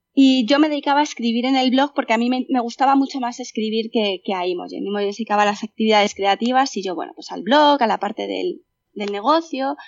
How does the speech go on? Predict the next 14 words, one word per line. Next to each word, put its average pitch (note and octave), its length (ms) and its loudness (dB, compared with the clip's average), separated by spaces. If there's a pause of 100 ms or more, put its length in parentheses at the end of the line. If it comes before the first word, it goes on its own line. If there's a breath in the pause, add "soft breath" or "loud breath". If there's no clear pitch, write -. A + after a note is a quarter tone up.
(140 loud breath)
marketing, B3+ 560 -2
etcétera. - 460 -10 (520 loud breath)
Entonces D#4 220 0
me D#4+ 80 4
di E4+ 140 2
cuenta G#4 400 0 (560)
que C4+ 220 2
me B3 120 0
gustaba B3+ 400 0
mucho D4 320 2
escribir G#3 480 -8
en G3+ 160 -4
el F#3 120 -8
blog - 280 -6